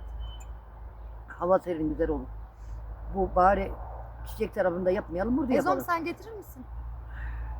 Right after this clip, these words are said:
Speaker 2: Önden eldiven.
Speaker 1: Elektrik fişini getireceğiz.
Speaker 2: Fişi getireceğim.
Speaker 1: Keseri getireceğiz.
Speaker 2: Keser bir de.
Speaker 1: İki tane eldiven var orada,
Speaker 2: Keser
Speaker 1: ikisini de getir.
Speaker 2: merdivenin dibinde.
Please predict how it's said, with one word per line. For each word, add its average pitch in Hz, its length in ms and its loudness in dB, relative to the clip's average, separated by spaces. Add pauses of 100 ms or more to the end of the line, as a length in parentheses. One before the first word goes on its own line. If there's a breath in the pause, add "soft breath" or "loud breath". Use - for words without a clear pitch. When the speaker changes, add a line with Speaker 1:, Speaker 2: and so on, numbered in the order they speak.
(300)
Speaker 2:
Önden 294 280 0
eldiven. 311 400 0 (880)
Speaker 1:
Elektrik 233 460 8
fişini 220 300 0
getireceğiz. 220 500 0
Speaker 2:
Fişi 302 200 -8
getireceğim. 311 460 -4 (560)
Speaker 1:
Keseri 247 340 12
getireceğiz. 185 460 -4
Speaker 2:
Keser 269 400 -4
bir 208 80 -14
de. 208 80 -16 (480)
Speaker 1:
İki 240 120 4
tane 285 280 8
eldiven 254 380 8
var 247 80 4
orada, 202 200 2
Speaker 2:
Keser 330 80 2
Speaker 1:
ikisini 381 260 8
de - 40 8
getir. 359 360 6
Speaker 2:
merdivenin 359 240 -4
dibinde. 339 320 -2